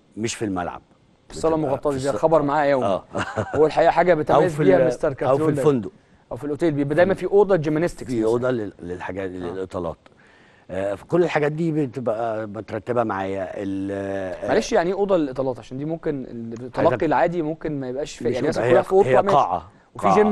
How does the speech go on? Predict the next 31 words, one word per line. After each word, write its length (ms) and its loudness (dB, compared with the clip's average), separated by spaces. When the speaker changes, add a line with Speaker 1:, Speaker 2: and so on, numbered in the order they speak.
Speaker 2:
معروف. 500 2
Speaker 1:
آه، 220 0
هي 140 0
قاعة. 400 2
Speaker 2:
ده 100 0
غير 120 4
الجيم 380 4
وغير 180 4
Speaker 1:
غير 100 4
Speaker 2:
أوضة 120 6
العين. 220 2
Speaker 1:
الجيم. 160 -8
Speaker 2:
دي 60 -6
Speaker 1:
آه. 40 -2
Speaker 2:
بتحجزوها 420 2
بقى 120 2
ولا 140 -4
إيه؟ 60 -10
Speaker 1:
بتبقى، 680 -2
ب-، 180 -6
هي 280 0
بتبقى 340 0
معانا 400 0
بناخدها 640 -6
بتبقى 460 -4
Speaker 2:
باكج. 120 -4
Speaker 1:
فري 320 -2
من 200 -8
ضمن 200 -2
الباكج 520 -6
يعني. 340 -6